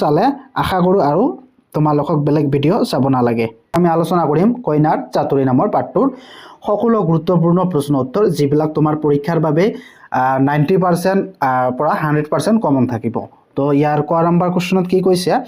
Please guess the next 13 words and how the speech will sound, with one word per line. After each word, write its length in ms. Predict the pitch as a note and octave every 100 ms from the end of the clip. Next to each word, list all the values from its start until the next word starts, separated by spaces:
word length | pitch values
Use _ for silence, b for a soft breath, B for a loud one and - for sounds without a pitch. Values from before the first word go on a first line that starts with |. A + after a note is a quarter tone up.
| B B B B B -
কৃষ্ণক 440 | B3+ B3+ E3+ E3 - B B -
টোপনিৰ 400 | E3+ E3+ G3+ G3+ F#3
পৰা 140 | G3+ F3+
জগাবলৈ 500 | D3 C3 C3 C3+ D#3 B3+ B B -
কোনে 220 | D3 D3 B2+
আহি 140 | G3 C#3+
যশোদাক 380 | B2+ C3+ D#3 A#3+ - _ -
কৈছিল? 300 | B2 - A2+ - _ -
তো 60 | C3
উত্তৰত 240 | B2+ C#3+ C#3
তোমালোকে 380 | C#3 C#3 C3+ C#3+
লিখিবা, 320 | C#3 G3+ D#3 F#3 B3 B B B -
সমনীয়া 520 | F3 F#3 G3+ G3 G3